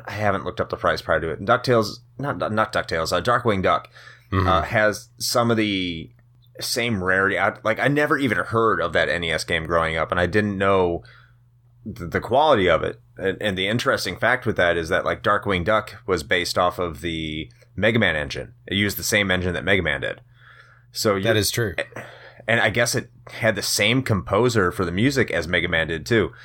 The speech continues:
Speaker 1: And I think that's another thing with all these Disney games is Capcom put a lot of effort, uh, at least in the N E S, and I know they did beyond that, but particularly in the N E S, the music and the gameplay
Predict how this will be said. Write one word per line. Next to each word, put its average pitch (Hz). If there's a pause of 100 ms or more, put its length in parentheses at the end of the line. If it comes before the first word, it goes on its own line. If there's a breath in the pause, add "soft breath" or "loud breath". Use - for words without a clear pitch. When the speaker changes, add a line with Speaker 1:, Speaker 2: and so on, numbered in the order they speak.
(360 loud breath)
Speaker 1:
And 104
I 120
think 156
that's 151
another 120
thing 113
with 95
all 101
these 87
Disney 117
games 85
is 87 (400)
Capcom 175
put 117 (180)
a 92
lot 120
of 110
effort, 98
uh, 90
at 98
least 147
in 123
the 113
N 107
E 101
S, 85
and 101
I -
know 123
they 117
did 92
beyond 87
that, 76 (380 loud breath)
but 120
particularly 131
in 110
the 101
N 101
E 98
S, 85 (320 loud breath)
the 110
music 143
and 117
the 98
gameplay 110